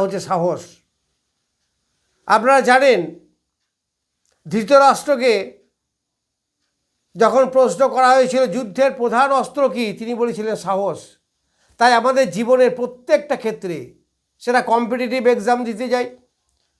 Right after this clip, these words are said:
কোনো ব্যবসা করতে যাই, বা যে কোনো কাজে সাহস হচ্ছে আমাদের মেইন জায়গা। যদি সাহস না থাকে, তাহলে আমরা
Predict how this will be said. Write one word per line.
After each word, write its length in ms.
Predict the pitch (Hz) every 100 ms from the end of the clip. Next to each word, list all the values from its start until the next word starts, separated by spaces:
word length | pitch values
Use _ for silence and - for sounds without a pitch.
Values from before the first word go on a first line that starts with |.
| -
কোনো 140 | 160 247
ব্যবসা 320 | 226 233 - 254
করতে 300 | 254 254 254
যাই, 220 | 247 247 247 _ _ _ _ _ _ _ _ _ _ _ _
বা 100 | 254
যে 200 | 196 240 285
কোনো 240 | 320 320 277
কাজে 260 | 262 226 185 156 - _ -
সাহস 340 | 214 254 285 240
হচ্ছে 200 | 240 220
আমাদের 360 | 220 208 180 165 - _ _ _ _
মেইন 300 | 156 190 220 214
জায়গা। 360 | 180 170 147 127 - _ _ _ _ _ _ _
যদি 180 | 226 254
সাহস 380 | - 240 285 262 220
না 60 | 254
থাকে, 280 | 247 254 294 294 _ _ _ _ _ _ _ -
তাহলে 200 | 214 233
আমরা 180 | 226 214